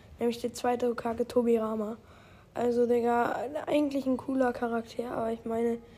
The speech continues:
wer hat dem bitte ins Gehirn geschissen? Die ganze Zeit ist er richtig pisst auf alle Leute. Man sieht den nie lächeln gefühlt.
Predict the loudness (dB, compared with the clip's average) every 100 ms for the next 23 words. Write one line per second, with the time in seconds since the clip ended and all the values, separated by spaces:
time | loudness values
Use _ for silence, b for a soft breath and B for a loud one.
0 | B B B 0 0 0 -8 0 2 4
1 | 2 2 0 -4 -6 -6 -4 -6 -10 -12
2 | -10 -12 B B B -20 -18 -6 0 0
3 | 0 -6 -8 -8 -8 -10 -2 -2 -2 -6
4 | -4 -6 -6 -2 -2 -2 B B B B
5 | -4 -4 -6 0 4 6 6 6 4 4
6 | 4 4 -4 -20 -20 -20 -20 -20 -20 -20
7 | -20 -18 -18 B B -12 0 2 2 2
8 | 4 8 8 6 2 0 0 2 2 0
9 | -2 -2 -2